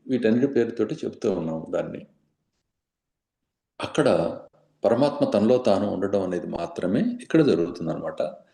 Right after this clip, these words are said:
అక్కడ జగదనుభవం అనేది ఉండదు ఆ స్థితి యందు. ఈ రెండు కూడాను ఒకటే.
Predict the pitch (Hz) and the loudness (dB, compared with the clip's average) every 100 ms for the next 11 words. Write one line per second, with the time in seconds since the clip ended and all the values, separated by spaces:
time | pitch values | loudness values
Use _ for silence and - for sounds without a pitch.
0 | _ _ - 110 151 120 92 113 135 151 | _ _ -6 -4 2 2 4 4 4 2
1 | 117 117 107 92 90 101 175 104 80 - | 2 0 0 0 -2 -4 -4 -4 -8 -10
2 | _ _ _ _ _ _ _ _ _ _ | _ _ _ _ _ _ _ _ _ _
3 | - 196 - - - - - - _ _ | -6 -6 -4 -8 -8 -8 -10 -18 _ _
4 | _ _ _ _ _ _ _ _ _ _ | _ _ _ _ _ _ _ _ _ _
5 | - 98 110 139 175 160 151 156 139 101 | -4 2 2 4 0 0 -2 -2 -4 -4
6 | - 107 - | -4 -8 -8